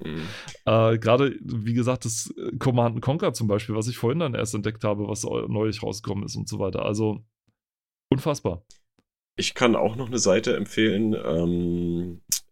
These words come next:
Speaker 1: die ich auch häufig nutze, und zwar sind das die, ist es die Seite nexus mods dot com, ne? Also, da gibt es auch für viele Spiele sehr, sehr viele Mods.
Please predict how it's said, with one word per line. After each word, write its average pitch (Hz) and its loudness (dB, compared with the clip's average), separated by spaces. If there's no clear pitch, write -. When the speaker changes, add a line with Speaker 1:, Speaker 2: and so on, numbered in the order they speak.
Speaker 1:
die 85 2
ich - -4
auch 113 0
häufig 120 4
nutze, 123 0
und 85 -4
zwar 87 4
sind 92 0
das 85 -4
die, 82 0
ist - -2
es 87 -2
die 87 -4
Seite 82 0
nexus 95 0
mods - -4
dot - -6
com, 76 -8
ne? 85 -4
Also, 85 0
da 85 6
gibt 87 2
es 92 4
auch 90 2
für - -2
viele 110 4
Spiele 110 4
sehr, 90 6
sehr 107 8
viele 92 0
Mods. 92 0